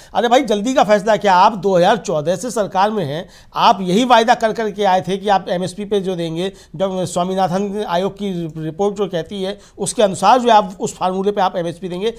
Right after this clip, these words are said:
ये वायदा आप करके आए थे। प्रधानमंत्री का वीडियो कल हम लोगों ने सुनवाया था, जो कांग्रेस ने जारी किया था, राजीव जी, अपनी प्रेस कॉन्फ्रेंस में, कि किस तरीके से प्रधानमंत्री कह रहे हैं कि, अ, सी टू फार्मूला, स्वामीनाथन, नाथन रिपोर्ट का क्या है। और मजे की बात, राजीव जी, ये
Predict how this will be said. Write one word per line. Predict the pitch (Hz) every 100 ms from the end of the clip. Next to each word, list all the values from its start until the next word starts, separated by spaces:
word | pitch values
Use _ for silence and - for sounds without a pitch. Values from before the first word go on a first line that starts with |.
| - 180
ये | 226
वायदा | 208 233 302
आप | 294
करके | 285 269
आए | 247 226
थे। | 202
प्रधानमंत्री | 202 - 180 180 208 180 214
का | 240
वीडियो | 202 202 233
कल | 226
हम | 190
लोगों | 202
ने | 226
सुनवाया | 208 208 226 262
था, | 262
जो | 254
कांग्रेस | 226 220 214
ने | 226
जारी | 214 208
किया | 196 202
था, | 190
राजीव | 185 180
जी, | 185 180 - -
अपनी | 190
प्रेस | 196 196
कॉन्फ्रेंस | 180 180 190 190
में, | 185
कि | 175 175 - -
किस | 202
तरीके | 202 196
से |
प्रधानमंत्री | 196 180 165 175 175
कह | 180 180
रहे | 190 180
हैं | 180 - -
कि, | 202 196 185
अ, | 170 170 165 151 151
सी | - 190
टू | 202
फार्मूला, | 180 185 185 190 170 - _
स्वामीनाथन, | - 185 180 175 185 180 165 160
नाथन | 165 180 180
रिपोर्ट | 165 185 180
का |
क्या | 175 185
है। | 180 - - -
और | 233
मजे | 233 220 233
की | 262
बात, | 277 262
राजीव | 247 277
जी, | 262
ये | 269 262 196